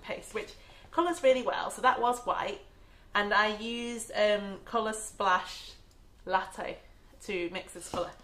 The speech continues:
So it does take to gels as well, so if you wanna use gels to colour it, you can.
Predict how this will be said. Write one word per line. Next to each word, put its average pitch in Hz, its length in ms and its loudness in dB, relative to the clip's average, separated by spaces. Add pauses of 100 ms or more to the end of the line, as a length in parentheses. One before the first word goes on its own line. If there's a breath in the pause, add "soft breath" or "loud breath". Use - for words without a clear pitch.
(460 loud breath)
So - 140 0
it 196 340 0
does 247 220 4
take 214 360 -2
to 202 300 -4
gels 190 320 2
as 170 120 -10
well, 175 160 -2
so - 120 -12
if 175 60 -10
you 202 60 -2
wanna 208 160 -2
use 202 180 -8
gels 185 240 -4
to 208 80 -10
colour 208 240 -6
it, 180 80 -8
you 175 120 -14
can. 185 160 -10